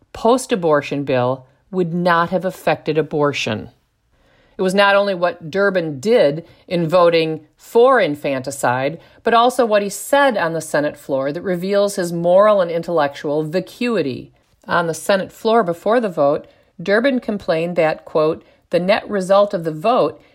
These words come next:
is not going to change anything for the better in the United States," end quote. He's right.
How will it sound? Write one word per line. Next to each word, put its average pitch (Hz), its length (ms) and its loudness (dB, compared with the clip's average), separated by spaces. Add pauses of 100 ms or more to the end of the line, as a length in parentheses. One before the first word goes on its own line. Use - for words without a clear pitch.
is 170 160 -2
not 190 360 2
going 175 220 0
to 170 80 -10
change 180 480 -6
anything 185 480 0
for 156 140 -10
the 156 80 -2
better 147 340 2
in 170 120 0
the 151 80 -4
United 139 440 0
States," 190 580 0 (480)
end 127 280 0
quote. 127 400 -4 (500)
He's 208 240 -4
right. 196 420 0